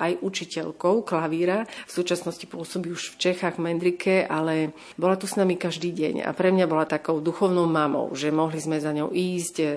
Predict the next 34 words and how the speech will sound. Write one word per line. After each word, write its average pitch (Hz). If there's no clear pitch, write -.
sa 147
jej 139
posťažovať, 151
e, 156
sa -
jej 147
vyrozprávať. 156
Ona 156
mala 151
také 160
duchovné 156
vedenie 156
s -
nami. 147
Rozprávali 151
sme 151
sa, 147
mali 147
sme 156
spoločné 160
modlitby 156
a 147
je 156
to 175
také 170
naozaj 170
veľmi 175
vzácne. 160
Je 151
to 165
niečo 170
iné, 156
ako 147
ponúkajú 156